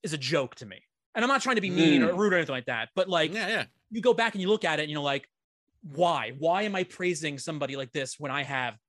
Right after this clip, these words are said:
Speaker 1: this fucking thing that is that gorgeous.
Speaker 3: I can't argue that, actually.
Speaker 2: <laughs> Well,
Speaker 3: It,
Speaker 2: but we're
Speaker 3: it's
Speaker 2: talking
Speaker 3: so
Speaker 2: twenty years apart, so.
Speaker 1: Yeah, I know.
Speaker 3: Yeah, some of
Speaker 1: There
Speaker 3: it's a
Speaker 1: are things
Speaker 3: product of
Speaker 1: to
Speaker 3: its
Speaker 1: climb through.
Speaker 3: time, for sure.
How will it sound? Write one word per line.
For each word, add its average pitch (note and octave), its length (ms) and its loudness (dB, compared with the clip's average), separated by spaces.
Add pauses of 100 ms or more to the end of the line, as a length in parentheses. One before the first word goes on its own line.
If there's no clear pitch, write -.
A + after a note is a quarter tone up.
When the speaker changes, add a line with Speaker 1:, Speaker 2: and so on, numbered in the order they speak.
(380)
Speaker 1:
this D#3 260 0
fucking - 420 -8
thing G#2+ 420 -10 (300)
that C#3+ 240 -2
is A#2 420 -12 (340)
that C#3 240 -2
gorgeous. - 640 -18 (420)
Speaker 3:
I - 60 -14
can't F3 260 -2
argue D#3 280 -2
that, F2 240 -8
actually. E2 480 -8
Speaker 2:
<laughs> - 680 -8
Well, D#3+ 260 6
Speaker 3:
It, A#3+ 100 4
Speaker 2:
but E3 160 4
we're D#3 80 4
Speaker 3:
it's - 100 4
Speaker 2:
talking F3 300 4
Speaker 3:
so D#3 140 4
Speaker 2:
twenty F3+ 300 -2
years D#3+ 260 -2
apart, C3+ 460 -4
so. A2+ 220 -8
Speaker 1:
Yeah, - 200 2
I E4+ 240 2
know. F4+ 80 4
Speaker 3:
Yeah, A#3 160 6 (180)
some C4+ 260 0
of D4 60 2
Speaker 1:
There D4 80 2
Speaker 3:
it's F4 60 0
a E4+ 40 0
Speaker 1:
are - 20 0
things - 20 -6
Speaker 3:
product G#3+ 300 2
of F#3 80 2
Speaker 1:
to F#3 60 -2
Speaker 3:
its D3+ 100 2
Speaker 1:
climb F3+ 140 2
through. D#3+ 60 6
Speaker 3:
time, B2 120 0
for C#3 100 -10
sure. A#2+ 420 -4